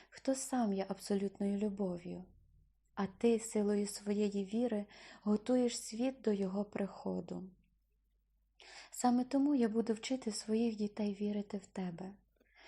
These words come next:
в святого, чистої і світлої любові, а не подарунків. Святого, який вміє слухати, дивувати, молитись,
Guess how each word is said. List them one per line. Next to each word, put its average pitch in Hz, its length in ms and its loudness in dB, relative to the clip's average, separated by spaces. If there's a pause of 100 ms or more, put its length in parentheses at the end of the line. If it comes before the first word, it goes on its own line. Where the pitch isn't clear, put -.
(180)
в - 60 -16
святого, 233 760 0 (140)
чистої 226 640 4
і 208 160 -2
світлої 196 600 0
любові, 180 580 0 (440)
а 185 120 -4
не 185 140 -2
подарунків. 175 800 -6 (640)
Святого, 240 600 6
який 233 300 2
вміє 240 360 6
слухати, 220 840 0 (340)
дивувати, 208 1000 4 (100)
молитись, 214 840 4